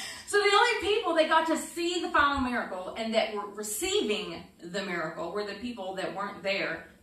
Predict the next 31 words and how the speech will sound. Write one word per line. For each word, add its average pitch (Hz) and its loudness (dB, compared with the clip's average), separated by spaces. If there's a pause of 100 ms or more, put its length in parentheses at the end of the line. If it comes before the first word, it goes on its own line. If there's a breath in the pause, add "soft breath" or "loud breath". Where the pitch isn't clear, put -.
to - -10
appreciate - -10
him. - -12
They 170 -10
weren't 214 -6
there 156 -6
to 151 -8
worship - -12
him. 165 -10
They 165 -8
weren't 170 -8
there 170 -6
to, 165 -4 (340 loud breath)
um, 185 -8
learn 190 4
about 160 0
him. 170 -4
They 170 -4
weren't 170 -6
there 165 -4
to 185 -8
learn 190 0
about 160 -2
their 160 -6
own 165 -8
faith. 165 -8
They 208 -2
were 233 -4
there 165 -4
to 175 -12
end 165 -8